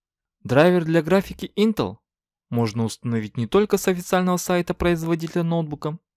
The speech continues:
но и с сайта Intel. Давайте скачаем и установим. Intel. Драйвера. Переходим на первую ссылку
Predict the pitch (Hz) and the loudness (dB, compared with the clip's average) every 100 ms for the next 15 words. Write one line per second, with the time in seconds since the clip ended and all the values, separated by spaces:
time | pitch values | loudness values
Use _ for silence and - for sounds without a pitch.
0 | _ 196 202 - 170 165 151 - 143 110 | _ 0 0 2 0 0 -2 -2 -4 -4
1 | 90 - _ _ - 196 208 175 156 - | -8 -10 _ _ -2 0 2 0 -4 -4
2 | 151 196 190 180 156 151 - 123 101 90 | -2 -2 -2 -4 -4 -4 -4 -6 -6 -6
3 | 110 _ _ - - - - - - 170 | -12 _ _ -14 -12 -12 -16 -10 -2 -2
4 | - 90 - _ _ _ _ _ - - | -2 -6 -10 _ _ _ _ _ -20 -14
5 | - 156 175 123 95 92 _ _ - 131 | -2 2 2 2 -2 -6 _ _ -2 0
6 | 123 120 107 104 107 - 117 98 101 - | 2 0 -2 -2 -2 -2 -2 -2 -6 -4
7 | 208 - 185 | -4 -2 -6